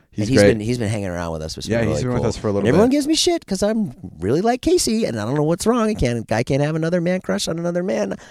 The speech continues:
Speaker 2: What's the big deal?
Speaker 1: Yeah, so Casey's another YouTuber, and Jason fucking loves
Speaker 2: <laughs>
Speaker 1: Casey. Oh my God. When he walks in the room, it's like, I feel like I'm fucking third wheeling.
Speaker 2: <laughs> Do you know why I love him?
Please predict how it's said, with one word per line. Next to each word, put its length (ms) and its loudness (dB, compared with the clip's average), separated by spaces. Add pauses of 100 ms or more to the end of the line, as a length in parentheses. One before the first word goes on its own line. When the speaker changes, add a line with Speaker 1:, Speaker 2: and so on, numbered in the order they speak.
(180)
Speaker 2:
What's 260 4
the 60 6
big 120 4
deal? 140 -2 (100)
Speaker 1:
Yeah, 300 4 (220)
so 160 0
Casey's 280 -4
another 220 -2
YouTuber, 420 -4
and 140 -12
Jason 320 -6
fucking 500 -2
loves 840 2
Speaker 2:
<laughs> 40 -6
Speaker 1:
Casey. 540 2
Oh 100 4
my 180 0
God. 560 -2 (440)
When 200 -6
he 100 -4
walks 340 -2
in 80 -6
the 100 -4
room, 280 -4
it's 180 -8
like, 160 -6
I 140 2
feel 240 4
like 100 2
I'm 80 0
fucking 340 -4
third 220 -2
wheeling. 440 -4
Speaker 2:
<laughs> 760 -6
Do 80 0
you 60 0
know 80 2
why 180 0
I 60 0
love 220 0
him? 200 -4